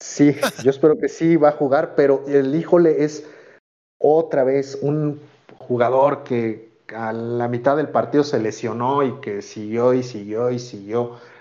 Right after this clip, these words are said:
Speaker 1: Eso es lo que, o es algo muy leve, o por favor sáquenlo si no los arriesguen, porque pueden pasar más cosas. Pero bueno, en, siguiendo esa premisa de que, pues, si el,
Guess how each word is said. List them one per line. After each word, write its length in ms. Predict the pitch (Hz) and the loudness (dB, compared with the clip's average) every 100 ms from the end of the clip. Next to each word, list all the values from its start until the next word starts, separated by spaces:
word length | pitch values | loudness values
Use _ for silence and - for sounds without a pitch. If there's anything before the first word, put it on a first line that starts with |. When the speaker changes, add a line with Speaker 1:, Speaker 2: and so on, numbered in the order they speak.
| - _ | -20 _
Speaker 1:
Eso 400 | 117 135 151 151 | -6 -4 -2 0
es 60 | 170 | 0
lo 160 | 165 | 0
que, 580 | - 120 110 110 110 - _ _ _ | -2 -4 -4 -6 -12 -18 _ _ _
o 280 | 131 131 139 | 0 2 4
es 220 | 196 220 | 4 2
algo 240 | 220 208 165 | -2 0 -2
muy 200 | 165 170 | 0 2
leve, 640 | 147 131 147 254 - - _ _ _ _ - | 4 4 2 -2 -8 -20 _ _ _ _ -10
o 200 | 110 107 | -10 -8
por 200 | 127 127 | -4 -4
favor 380 | 123 120 131 143 | 0 0 2 0
sáquenlo 520 | - 135 131 139 120 | 0 -4 -4 -6 -6
si 160 | - 113 | -8 -8
no 100 | 113 | -4
los 220 | 127 127 | -4 -6
arriesguen, 560 | 101 104 113 123 120 | -8 -2 0 2 -2
porque 220 | 117 110 113 | -6 -8 -6
pueden 260 | 123 131 | -6 -4
pasar 300 | 127 - 117 | -4 -2 -2
más 200 | 123 123 | -4 -6
cosas. 460 | - 143 - 127 - - - - _ - | -2 0 0 -2 -8 -18 -20 -20 _ 0
Pero 160 | 123 | 2
bueno, 240 | 123 139 123 - - _ _ _ _ _ _ _ _ - | 4 2 -2 -12 -20 _ _ _ _ _ _ _ _ -2
en, 360 | 143 143 143 - | 0 0 -4 -10
siguiendo 640 | - - 147 135 160 165 | -12 -8 -4 2 2 2
esa 300 | 165 160 147 | -2 -2 -2
premisa 640 | - 120 120 131 127 127 110 | 0 0 0 -4 -2 0 0
de 140 | 107 | -2
que, 120 | 117 | -6
pues, 260 | 92 110 107 | -6 -6 -6
si 160 | 110 | -4
el, 220 | 107 - | -4 -6